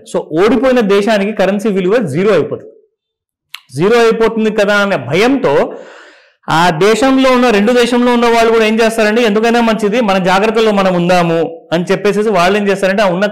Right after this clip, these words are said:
కరెన్సీని గోల్డ్‌లో convert చేసుకుంటారు. అంటే సింపుల్గా వెళ్ళి gold కొనుక్కుంటారు.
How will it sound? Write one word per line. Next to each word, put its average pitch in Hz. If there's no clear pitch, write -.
కరెన్సీని 196
గోల్డ్‌లో 196
convert 202
చేసుకుంటారు. 143
అంటే 247
సింపుల్గా 190
వెళ్ళి 202
gold 208
కొనుక్కుంటారు. 170